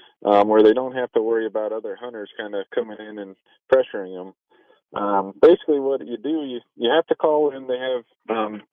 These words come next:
two different numbers, one for the Central Flyway and one for the Pacific Flyway. Um, but you can basically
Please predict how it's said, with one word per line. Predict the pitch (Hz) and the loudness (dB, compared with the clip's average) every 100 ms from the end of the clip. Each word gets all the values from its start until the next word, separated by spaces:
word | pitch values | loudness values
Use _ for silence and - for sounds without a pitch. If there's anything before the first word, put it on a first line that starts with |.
| - | -4
two | 185 | 0
different | 180 - 160 | 0 -2 -10
numbers, | 139 139 143 135 | -10 -6 -6 -6
one | 127 135 143 - | -8 -12 -12 -2
for | 135 | -2
the | 113 - | -2 -8
Central | 135 - 139 - | -10 -6 -8 -4
Flyway | 135 135 135 139 | -6 -6 -6 -4
and | 127 | -6
one | 110 120 131 | -8 -16 -4
for | 127 | -2
the | 113 | -2
Pacific | 107 - 143 139 120 _ | -4 -6 -6 -6 -8 _
Flyway. | 101 98 101 104 117 _ _ _ - - - | 2 4 4 2 0 _ _ _ -20 -14 0
Um, | 110 110 | 2 4
but | 113 | 4
you | 117 | 2
can | 123 120 | -2 0
basically | 175 - 147 | 0 -2 -8